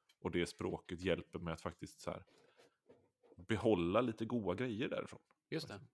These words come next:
Speaker 1: Och säga, jo, men det där var ändå, det var bra. Ja.
Speaker 2: Jag, jag bara, eh, slänger ut en tanke här nu som, som slog mig när du, när du, precis när du sa det här.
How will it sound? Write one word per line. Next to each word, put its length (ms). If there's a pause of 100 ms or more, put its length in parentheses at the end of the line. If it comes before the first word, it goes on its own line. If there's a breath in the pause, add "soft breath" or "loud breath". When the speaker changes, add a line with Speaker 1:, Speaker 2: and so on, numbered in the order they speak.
Speaker 1:
Och 180
säga, 280
jo, 160
men 140
det 80
där 280
var 160
ändå, 480
det 160
var 120
bra. 380 (1200)
Ja. 140 (640 soft breath)
Speaker 2:
Jag, 240
jag 260
bara, 480
eh, 0 (1080)
slänger 360
ut 140
en 100
tanke 300
här 100
nu 120
som, 220
som 200
slog 240
mig 100
när 140
du, 280
när 120
du, 80
precis 280
när 80
du 60
sa 160
det 60
här. 220